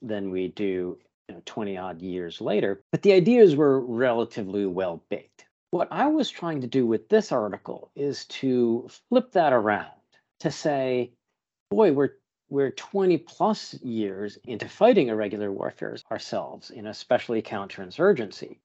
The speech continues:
and civil wars. So what can we take from those hard, hard-won lessons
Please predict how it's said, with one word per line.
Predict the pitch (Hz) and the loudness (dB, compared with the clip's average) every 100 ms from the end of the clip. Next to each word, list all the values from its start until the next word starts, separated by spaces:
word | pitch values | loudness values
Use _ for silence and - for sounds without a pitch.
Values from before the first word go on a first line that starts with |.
| _ | _
and | 101 90 | -14 -4
civil | 127 101 104 | 0 2 2
wars. | 98 160 - - - | 2 2 2 -4 -18
So | - 139 | -6 0
what | 117 117 196 247 - | 0 4 4 4 0
can | - 196 208 190 156 | -6 0 2 2 2
we | 147 | 2
take | - - - 277 185 - | 0 -8 -4 0 0 -2
from | - - 147 120 | -16 -2 -2 2
those | 151 123 - - - _ _ | 2 2 -2 -14 -20 _ _
hard, | 240 220 139 | 0 4 4
hard-won | - - 170 185 185 131 139 131 117 | 0 -8 2 6 6 4 2 2 4
lessons | 110 - - - - - | 2 0 -8 -20 -20 -20